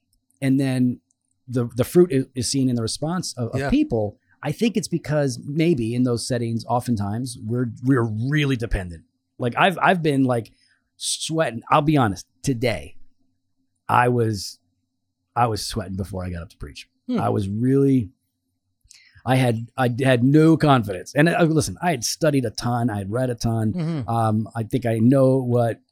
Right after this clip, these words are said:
Speaker 1: the Revelation four is about and
Speaker 2: Yeah,
Speaker 1: throne
Speaker 2: you,
Speaker 1: and all
Speaker 2: you,
Speaker 1: that.
Speaker 2: you made sure to let us know how much studying you did.
Speaker 1: Yeah, <laughs> no, I was a joke. I was only
Speaker 2: I
Speaker 1: referencing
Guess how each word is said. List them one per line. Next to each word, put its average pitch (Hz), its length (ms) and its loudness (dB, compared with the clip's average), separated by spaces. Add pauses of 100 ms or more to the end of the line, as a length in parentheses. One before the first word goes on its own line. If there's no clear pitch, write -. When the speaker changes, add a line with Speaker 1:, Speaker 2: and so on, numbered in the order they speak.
(140)
Speaker 1:
the 113 140 -6 (440)
Revelation 113 560 -4
four 135 300 0
is 104 80 -2
about 151 360 0
and 110 120 -8
Speaker 2:
Yeah, 135 80 -4
Speaker 1:
throne 143 80 2
Speaker 2:
you, 139 60 2
Speaker 1:
and 135 100 -2
all 131 60 -2
Speaker 2:
you, 143 80 -2
Speaker 1:
that. 143 80 -2
Speaker 2:
you 170 40 -2
made 160 140 0
sure 165 120 -4
to 143 60 -2
let 143 140 2
us 131 120 -6
know 143 280 2
how 131 80 0
much 123 180 -4
studying 110 340 -6
you 98 80 -6
did. 87 200 -2
Speaker 1:
Yeah, - 140 6
<laughs> 131 180 2
no, 147 160 0
I 151 100 6
was 175 180 6
a 160 60 6
joke. 135 380 4
I 135 40 4
was 139 140 8
only 170 180 8
Speaker 2:
I 156 220 8
Speaker 1:
referencing 147 380 4